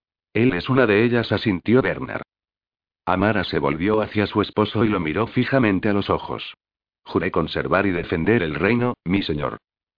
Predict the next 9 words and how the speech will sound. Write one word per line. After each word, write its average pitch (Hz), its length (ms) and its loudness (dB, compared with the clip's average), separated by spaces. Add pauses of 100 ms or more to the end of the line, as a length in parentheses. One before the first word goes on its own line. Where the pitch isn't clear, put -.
(160)
Y 90 180 0
eso 113 220 -2
significa 117 640 0
que 71 100 -6
estoy 120 300 2
sometida 107 580 0
a 98 60 -2
la 90 80 -2
ley. 67 260 -6